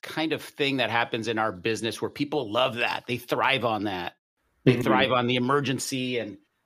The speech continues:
Speaker 1: "Ah, we're gonna have to work late." And, uh, you know, it's, it's sort of that whole, you know, Mad Men sort of thing, right? You got your sleeves rolled up and there's boxes of Chinese food on the, you know, on the, on the conference room table 'cause you've been there all night and all that.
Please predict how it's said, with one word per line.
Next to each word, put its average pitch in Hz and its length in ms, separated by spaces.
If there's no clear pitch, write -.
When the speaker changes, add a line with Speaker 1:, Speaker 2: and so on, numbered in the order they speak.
Speaker 1:
"Ah, 180 320
we're 160 80
gonna 170 120
have 156 120
to 151 80
work 143 240
late." 143 680
And, 120 160
uh, 113 240
you 135 80
know, 127 100
it's, 135 140
it's 156 200
sort 160 200
of 143 80
that 131 160
whole, 127 600
you 117 120
know, 101 380
Mad 113 340
Men 117 240
sort 117 220
of 107 100
thing, 110 340
right? 110 220
You 113 100
got 117 120
your 107 120
sleeves 117 440
rolled 113 280
up 107 280
and 107 80
there's 110 200
boxes 110 460
of 110 100
Chinese 110 480
food 113 400
on 107 200
the, 113 160
you 131 140
know, 120 140
on 123 280
the, 117 220
on 131 120
the 127 80
conference 135 520
room 123 380
table 131 360
'cause - 140
you've 117 140
been 123 200
there 113 220
all 113 160
night 113 340
and 110 80
all 120 100
that. 120 100